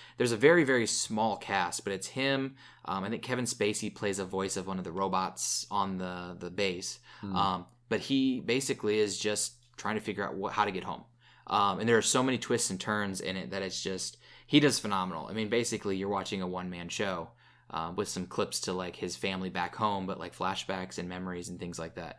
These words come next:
Speaker 2: Wow.
Speaker 1: But for me, I almost was like, "Oh, he, he needed to have won for that." Um, yeah, I got it pulled up here. It got an eighty-nine on Rotten Tomatoes, three out of five, or three point five out of four from Roger Ebert.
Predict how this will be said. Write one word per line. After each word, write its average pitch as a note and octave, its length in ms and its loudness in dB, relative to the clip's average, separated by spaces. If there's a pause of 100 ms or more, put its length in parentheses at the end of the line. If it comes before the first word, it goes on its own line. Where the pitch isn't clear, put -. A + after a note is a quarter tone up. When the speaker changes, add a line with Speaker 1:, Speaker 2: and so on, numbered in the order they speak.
(140)
Speaker 2:
Wow. - 60 -10 (280)
Speaker 1:
But F#2+ 180 2
for A#2 140 4
me, B2 380 10
I G#2+ 120 10
almost A#2 240 4
was F#2+ 120 0
like, F#2+ 240 0
"Oh, G2 240 0
he, A#2 160 -2
he A#2+ 200 -2
needed G2+ 200 -2
to G2 120 -4
have F#2 140 -2
won F#2+ 240 -4
for F2 120 -6
that." F2+ 300 -2 (360)
Um, F2 300 -2
yeah, G2+ 100 4
I G2+ 40 4
got G2 120 2
it - 80 -8
pulled G2 160 0
up F2 120 -4
here. G2 140 0
It F#2+ 60 0
got G#2+ 160 2
an F#2+ 80 -2
eighty-nine G2+ 500 0
on F#2 140 -2
Rotten F2+ 180 -4
Tomatoes, G#2 640 -2 (840)
three A#2+ 240 6
out G#2+ 100 8
of G2 80 0
five, G#2 580 2
or G2+ 100 -4
three D3+ 180 8
point C#3+ 260 4
five A2+ 240 4
out F#2+ 120 -2
of - 80 -8
four A2+ 320 4
from F2+ 340 -8 (100)
Roger F#2+ 340 -4
Ebert. A2 420 2